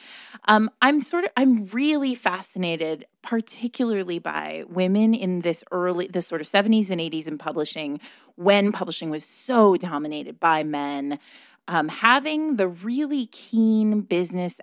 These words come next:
acumen to hold control of their, their empires, right? And, and run the show.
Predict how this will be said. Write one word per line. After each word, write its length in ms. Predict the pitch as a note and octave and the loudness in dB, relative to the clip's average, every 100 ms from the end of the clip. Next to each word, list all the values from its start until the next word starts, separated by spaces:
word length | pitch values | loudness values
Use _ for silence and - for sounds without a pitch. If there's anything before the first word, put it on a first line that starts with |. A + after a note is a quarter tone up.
| - | -10
acumen 760 | D3+ - G3 G3 G3+ G3+ G#3 G#3 _ _ - | -12 -8 -4 -2 0 0 0 -2 _ _ -12
to 580 | - G#3+ F3 D#3+ D#3+ - _ | -8 -4 -2 -2 -6 -8 _
hold 320 | _ A3 B3 - | _ 2 2 2
control 760 | B3+ A#3 - F#3+ G3+ G#3+ G#3+ | 2 2 0 2 4 4 2
of 240 | G#3 G3 F#3 | 0 -2 0
their, 480 | F#3+ F3 E3+ F3 - _ _ _ - | 2 2 2 -2 -8 _ _ _ 4
their 240 | F#3+ F#3+ | 6 6
empires, 760 | G#3 B3 - D#3 - - - - - | 6 4 2 0 0 -10 -16 -12 -2
right? 340 | D#3+ F#3+ A#3+ F#3+ | 0 2 0 0
And, 300 | F#3 F#3 - - | 0 0 -6 -4
and 420 | F3+ F3+ F#3 E3+ | 0 0 0 0
run 260 | F#3 G3 G3 | 2 4 2
the 80 | F#3 | -2
show. 600 | - F3+ E3 - - | -2 -4 -4 -8 -12